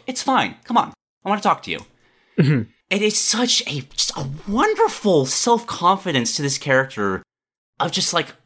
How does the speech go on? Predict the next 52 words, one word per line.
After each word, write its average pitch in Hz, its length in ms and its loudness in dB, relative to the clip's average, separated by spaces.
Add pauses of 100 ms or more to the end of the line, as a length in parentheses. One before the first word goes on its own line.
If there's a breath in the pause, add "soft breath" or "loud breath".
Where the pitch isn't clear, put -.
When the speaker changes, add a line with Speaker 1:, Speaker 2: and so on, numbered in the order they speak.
(540)
Speaker 1:
understanding 165 840 2
people 151 640 -4
to - 140 -10
the 139 100 -4
point 127 380 -2
that - 100 -14
he - 120 -12
can 131 160 0
bend 120 380 -4
them 147 160 -10
whichever - 480 -14
way 101 260 -6
he 98 200 -14
desires. 110 840 -4 (280)
And 151 140 -10
I 151 80 -8
love 180 300 -6
that 226 180 -4
as 160 100 -8
a 143 60 -10
villain 151 200 -4
so 147 100 -6
much. 147 140 -6
He, 185 80 -2
like, 185 120 -4
he, - 220 -12 (320)
I 196 80 4
don't 277 180 -2
know 208 160 2
at 175 80 0
this 160 140 -8
point 143 180 -2
in 120 40 -2
the 113 60 -6
story 113 220 0
if 110 120 -4
he 117 100 -6
knows 95 540 -2
that, - 400 -4 (140)
like, 113 160 -4
Kratos 104 300 0
is - 80 -8
going 90 240 -6
to 85 60 -14
die 82 440 0
and 87 120 -10
Atreus 85 320 -6
is 98 80 -10
trying 90 240 -6
to 82 40 -10
stop 92 360 -4
that. 127 320 -4